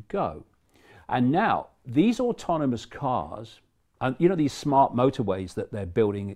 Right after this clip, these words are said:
in Britain, they call them smart motorways, very dangerous, killing a lot of people, but they don't care, they're psychopaths. Um, they, the,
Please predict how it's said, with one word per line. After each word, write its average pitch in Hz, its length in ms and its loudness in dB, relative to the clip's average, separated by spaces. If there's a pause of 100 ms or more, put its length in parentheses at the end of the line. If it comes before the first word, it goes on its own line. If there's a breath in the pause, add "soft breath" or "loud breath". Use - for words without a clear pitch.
in 104 220 -4
Britain, 98 440 -8
they 107 100 -10
call 123 160 -2
them 107 60 -4
smart 107 360 -8
motorways, 104 460 -10
very 156 220 4
dangerous, 110 680 -8 (280 soft breath)
killing 123 300 4
a 110 40 -4
lot 107 200 -2
of 87 100 -14
people, 120 300 -4
but 170 80 -10
they 190 100 -2
don't - 160 -12
care, - 280 -16
they're 110 140 -12
psychopaths. - 560 -10 (480 soft breath)
Um, 135 180 0 (400)
they, 147 400 2
the, 156 200 0